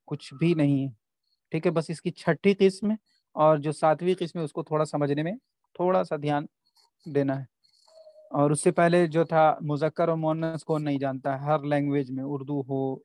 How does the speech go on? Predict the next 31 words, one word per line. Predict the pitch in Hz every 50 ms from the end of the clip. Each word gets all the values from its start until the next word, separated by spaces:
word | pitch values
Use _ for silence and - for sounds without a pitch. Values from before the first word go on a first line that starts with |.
| _ _
अरबी | 143 143 139 127 135 139 135
हो, | 135 131 131 135
इंग्लिश | 135 151 139 135 139 139 135 - 147
हो, | 147 156 160 151 _ - - _ _ _ _ _ -
तमाम | - 143 151 160 165 165 151 139
बेसिक | 160 156 151 - 160 143
लैंग्वेज | 156 151 151 151 147 156 143
में | 143 156 160
आपको | 165 147 135 - _ - 170 185 190 _ _ _ _ _ - - - _ _ _ _ _ _ _ -
मिलेगी | 151 147 151 147 143 139 131 131 139 139
ये | 143 143
सब | 139 - 143 131
बातें। | 135 135 131 131 - 131 127 - _ _ _ _ _ _ _ _ _ _ _ _ _ _ _ _ _ _ _ _ _ _ _ - 494 - - - _ _ _ _ _ -
तो | 151 139
मुज़क्कर | 139 143 139 147 - - 156
मुअन्नस | 151 147 147 147 151 147 -
में | 147 143
कोई | - 147 139
ज़्यादा | 131 147 139 135 147
प्रॉब्लम | 143 - 147 135 131 139 139 139 147 - _ _ _ _ _ -
नहीं | 143 143 143 139 139
होगा, | 131 131 123 135 131 127 -
बस | 170 - - - - - _ _ _ _ _ _ -
मुअन्नस | 143 143 147 147 - -
समाई | 156 143 143 147 151 160 160
वगैरह | 151 156 151 151 151 151
कुछ | - - 143 - - - _ -
थोड़ा | 147 143 143
याद | 143 143 143 139 139
रखना | 139 - 151 151 156
है। | 160 180